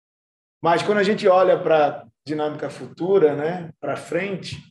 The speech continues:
você tá subindo, né, qual a sua perspectiva de taxa de juros, esse ambiente inflacionário global. Então, é, a dinâmica futura ainda necessita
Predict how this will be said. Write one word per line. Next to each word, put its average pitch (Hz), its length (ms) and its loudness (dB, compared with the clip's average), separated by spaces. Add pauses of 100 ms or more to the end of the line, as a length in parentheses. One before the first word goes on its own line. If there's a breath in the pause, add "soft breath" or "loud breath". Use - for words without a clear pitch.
(420)
você 143 260 -4
tá 160 840 2
subindo, 151 600 -6
né, 170 320 -10 (180)
qual 139 140 2
a - 20 -4
sua 147 180 -2
perspectiva 147 640 -6
de - 120 -12
taxa 143 280 -4
de 160 120 -12
juros, 139 520 -10 (140)
esse 117 240 -12
ambiente 123 640 -8
inflacionário 117 640 -4
global. 123 580 -2 (1040)
Então, 139 680 -4
é, 139 260 -4
a 151 80 -2
dinâmica 160 560 -4
futura 165 480 -4
ainda 170 320 0
necessita 165 1120 -6